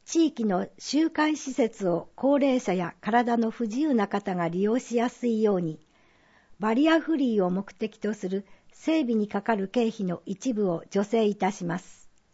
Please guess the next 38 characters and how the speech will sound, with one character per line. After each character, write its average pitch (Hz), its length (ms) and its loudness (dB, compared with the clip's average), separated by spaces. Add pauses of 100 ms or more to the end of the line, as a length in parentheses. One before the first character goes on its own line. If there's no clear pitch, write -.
(880)
助 240 160 2
成 311 260 2
対 302 260 2
象 226 240 0
と 220 140 -2
な 220 140 2
る 202 120 -4
整 220 260 0
備 185 160 0
は 160 180 -4 (160)
次 254 300 -2
の 226 320 2
各 269 320 -2
号 233 200 6
に 190 140 0
掲 233 300 2
げ 226 120 2
る 220 120 0
事 208 180 -4
業 196 200 0
と 175 140 -4
し、 285 280 -8 (500)
十 277 240 2
万 262 300 4
円、 196 280 -2 (520)
税 214 220 0
別 202 420 -8 (360)
以 302 140 2
上 247 220 4
の 185 260 0
整 294 260 0
備 302 140 2
費 311 180 -2
用 240 160 4
に 185 200 -2
対 220 240 0
し - 120 -16
て、 165 280 -6